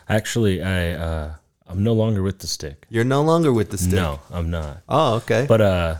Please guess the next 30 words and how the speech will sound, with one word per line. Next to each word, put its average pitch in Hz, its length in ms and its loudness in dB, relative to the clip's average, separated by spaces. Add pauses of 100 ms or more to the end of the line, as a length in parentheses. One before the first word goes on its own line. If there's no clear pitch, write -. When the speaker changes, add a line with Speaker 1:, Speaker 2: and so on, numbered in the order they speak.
(120)
Speaker 2:
Firing 131 360 2
it 123 120 0
up 127 160 -2
here 120 160 2
with 107 160 -4
Tyler 113 340 0
and 104 140 -2
Gregory 113 420 -2
from 98 220 -6
Packs 107 340 -4
and 98 100 -4
Pints. 110 420 -4
Speaker 1:
There 101 240 -4
you 92 120 0
go. 80 340 -2
Speaker 2:
Okay. 110 360 -2 (320)
Speaker 1:
Um, 85 560 2 (260)
you 107 140 -2
know, 80 180 -4 (100)
I 101 100 -2
left 101 280 2
The 98 80 -2
Stick - 340 -2
about, 87 360 -2 (420)
uh, 82 280 -4
a 80 40 -4
year 92 280 0
ago. 98 360 -2 (360)
Um, 90 480 -4
Speaker 2:
Oh. - 40 -20